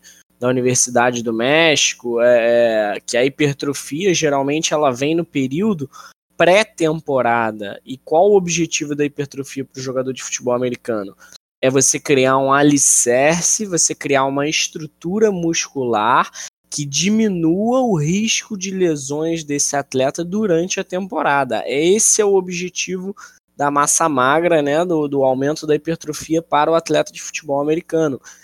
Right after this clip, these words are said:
E, claro, dar base também aos treinamentos de força e potência que vão, é, é, é, vir depois, é, no início aí da, da temporada, né? É, e mais uma vez, como você falou,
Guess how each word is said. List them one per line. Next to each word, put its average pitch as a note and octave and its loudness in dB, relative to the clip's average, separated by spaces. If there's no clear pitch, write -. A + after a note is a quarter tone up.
E, C#3 -2
claro, D3 4
dar E3 2
base D3+ 4
também D#3 -2
aos E3 0
treinamentos D3+ -4
de - -10
força D#3+ -4
e - -20
potência D#3+ -4
que D3+ -6
vão, D3 0
é, B2 -2
é, A#2+ 2
é, A#2+ 0
vir C3 -2
depois, D3+ -2
é, B2+ 0
no C3 -2
início C#3 0
aí C3 0
da, B2+ 4
da A#2+ 0
temporada, A#2+ -2
né? B2 -4
É, A#2 2
e B2+ 0
mais D3 2
uma F3 2
vez, D#3 -2
como D#3+ -6
você E3+ -6
falou, E3 -2